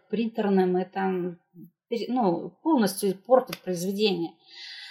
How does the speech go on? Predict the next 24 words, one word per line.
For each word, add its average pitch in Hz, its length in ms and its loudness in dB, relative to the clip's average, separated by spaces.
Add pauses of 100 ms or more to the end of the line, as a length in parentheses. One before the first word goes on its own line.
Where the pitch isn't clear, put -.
(220)
Но 226 160 2
иногда 233 360 8
они 285 200 8
действительно 254 540 0
нужны, 202 500 0 (100)
очень 196 340 2
даже 165 240 -4
нужны, 165 420 -8
потому 208 400 0
что 214 500 2
это 214 160 2
нормально, 226 540 6
когда 170 300 -2
между 180 320 2
взрослыми 190 540 2
людьми, 190 420 4
или 226 80 4
там, 170 200 -2
неважно, 180 440 0
или 160 280 -4
там 147 120 -16
подростковая 190 800 4
любовь 170 420 0
там, 156 300 -6